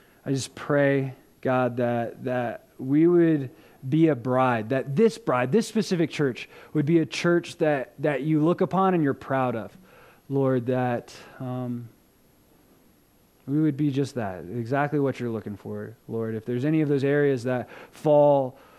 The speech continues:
that we fall short in, Lord, I help you, I hope that you would give us the humility to correct those things. God, make us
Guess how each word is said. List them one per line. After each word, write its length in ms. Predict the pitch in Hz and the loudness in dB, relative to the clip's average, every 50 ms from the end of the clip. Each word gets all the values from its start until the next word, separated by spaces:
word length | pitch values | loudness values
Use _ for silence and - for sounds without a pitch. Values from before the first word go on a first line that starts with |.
| _ - | _ -4
that 120 | 156 143 | -2 0
we 140 | 143 151 160 | 2 2 2
fall 280 | 143 - - 160 151 147 | 2 2 4 4 4 4
short 440 | - - - - 147 143 147 143 147 | 2 -2 -4 0 0 2 2 2 2
in, 340 | 151 151 143 143 143 139 131 - - | 0 0 0 -2 -4 -6 -10 -12 -10
Lord, 200 | 120 135 135 135 | -6 -4 -2 -2
I 80 | 127 | -2
help 240 | 120 117 127 131 - | -2 -2 -2 -4 -2
you, 460 | 131 135 131 131 127 127 123 95 - - - - - - - 127 | -2 0 0 0 0 0 -2 -4 -6 -12 -18 -20 -20 -14 -8 -4
I 100 | 127 127 | -4 -2
hope 340 | 120 120 139 139 135 135 127 | -2 0 0 0 -2 -2 -2
that 360 | 131 127 123 120 110 85 - | -2 -2 -2 -2 -4 -6 -8
you 240 | 131 120 123 131 127 | -8 -4 -2 -2 0
would 220 | 127 127 120 117 | 0 0 -2 -2
give 160 | 117 135 131 131 | -2 -2 0 0
us 140 | 127 120 | -2 -4
the 100 | - - | -4 -6
humility 600 | 127 - - - 127 123 127 127 131 135 135 135 | -6 -6 -4 -4 -2 0 0 0 0 0 0 0
to 80 | 127 127 | -2 -4
correct 420 | - - - 131 127 123 120 - | -6 -6 -6 -4 -4 -4 -4 -4
those 240 | - 131 127 120 - | -4 -4 -4 -4 -6
things. 500 | - - 127 120 120 120 120 123 - - _ - - - _ _ | -8 -8 -6 -6 -6 -6 -8 -10 -12 -16 _ -20 -20 -20 _ _
God, 320 | - 127 131 123 123 120 113 | -6 -4 -4 -2 -2 -2 -2
make 300 | 117 123 120 120 120 - | -2 -2 -2 -4 -4 -2
us 540 | 127 123 120 120 113 - - - - - | -4 -2 -2 -4 -6 -10 -14 -20 -20 -20